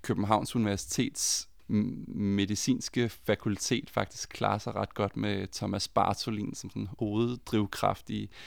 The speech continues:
i første halvdel af sekstenhundrede, eller midten af sekstenhundredetallet. Men videnskabens rolle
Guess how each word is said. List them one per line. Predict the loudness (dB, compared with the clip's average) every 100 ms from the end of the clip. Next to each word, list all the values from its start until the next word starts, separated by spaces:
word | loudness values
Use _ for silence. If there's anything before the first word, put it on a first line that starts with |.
| -16 -16 -8
i | -6 -6 -8 -6
første | -2 -2 -2
halvdel | -4 -4 -6 -8
af | -6
sekstenhundrede, | -6 -6 -6 -8 -6
eller | -4
midten | -2 -2 -4
af | -4
sekstenhundredetallet. | -4 -4 -4 -6 -6 -4 -2 -2 -4 0
Men | 4 6 8
videnskabens | 8 6 6 2 4 0 4
rolle | 4 6 4